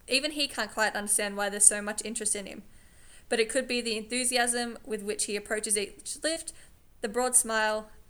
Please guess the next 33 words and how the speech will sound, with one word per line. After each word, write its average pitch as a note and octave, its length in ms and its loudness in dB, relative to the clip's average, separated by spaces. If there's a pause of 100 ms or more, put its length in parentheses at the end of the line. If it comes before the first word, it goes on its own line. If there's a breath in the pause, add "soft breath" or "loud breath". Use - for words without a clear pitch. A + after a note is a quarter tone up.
that G#3 180 -2
breaks, G3+ 380 -2 (140)
or A3+ 160 2
the G#3+ 60 -6
broad G#3 240 -2
smile F#3+ 220 -2
that F#3 120 -8
breaks F#3+ 220 -4
out G3 160 -2
after G3+ 200 -2
every G3 220 -2
success. - 640 6 (640 loud breath)
Or B3 120 4
it A#3+ 80 -2
could C#4 140 -4
be C#4+ 120 2
the C4 100 2
friendly A#3 340 0
game G#3 280 0
spirit G3 440 2
where F#3+ 240 0
everybody A3 720 2
enjoys G#3 360 0
seeing G3+ 200 -2
competitors G#3+ 480 -6
from G#3+ 120 -8
small A3 280 -4
nations G#3 400 -4
getting G3 240 -4
their G3 100 -2
chance G3 380 -2
to G#3+ 60 -6
shine. - 400 -6